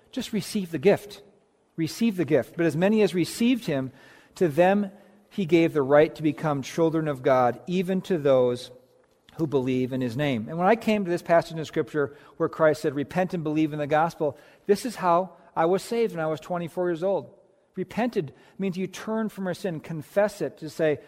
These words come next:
"Lord, I wanna go in a whole new different direction. I leave that sin in the past. I no longer want my life to be characterized by that. I wanna follow you in holiness." Repented of my sin,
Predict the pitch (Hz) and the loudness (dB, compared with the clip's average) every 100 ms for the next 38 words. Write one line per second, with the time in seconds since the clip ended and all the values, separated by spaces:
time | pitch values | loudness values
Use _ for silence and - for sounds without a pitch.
0 | - - 165 220 208 214 285 190 160 156 | -18 -2 4 4 4 0 0 2 2 2
1 | 147 135 202 247 240 233 202 196 202 160 | 0 -2 0 0 0 0 2 0 0 4
2 | 160 160 135 120 - _ _ - 190 208 | 4 4 -2 -12 -16 _ _ 2 4 4
3 | - - _ _ 165 190 240 196 190 165 | 0 -16 _ _ -6 -2 0 4 4 2
4 | - - 202 185 156 - 160 160 156 - | -6 -8 -6 -4 -6 0 2 2 0 -8
5 | - - - 151 147 175 202 196 185 175 | -20 -14 -6 -6 0 2 2 2 0 2
6 | 160 165 147 147 147 151 139 - 170 165 | 2 2 2 2 2 -2 -8 0 0 2
7 | 165 156 - 151 147 160 185 190 - 170 | 2 2 2 -2 0 -2 -2 -4 -2 2
8 | 156 147 151 147 - 175 165 135 110 - | 2 2 -4 -6 -4 -2 -2 -4 -8 -12
9 | - _ - 165 - 240 214 202 180 151 | -20 _ -12 -8 -4 -4 0 0 0 -2
10 | - 139 135 | -2 -4 -4